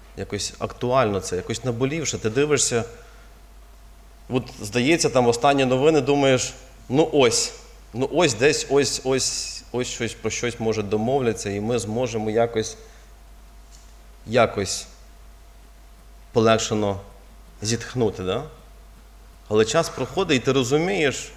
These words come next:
що мир, мир, а миром і не пахне. Ми зараз говоримо в світі цьому, да?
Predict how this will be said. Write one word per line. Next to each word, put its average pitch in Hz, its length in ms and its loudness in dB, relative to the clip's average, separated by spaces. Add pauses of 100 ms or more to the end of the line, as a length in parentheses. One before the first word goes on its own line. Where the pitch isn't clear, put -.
(1200)
що 117 220 -2
мир, 131 380 4
мир, 160 380 0 (1300)
а 104 80 -4
миром 110 400 -2
і 104 80 -4
не 107 100 -4
пахне. 95 420 -8 (2250)
Ми 156 100 2
зараз 151 240 4
говоримо 147 340 2
в 123 60 -8
світі 139 360 -6
цьому, 85 300 -6
да? 123 200 -4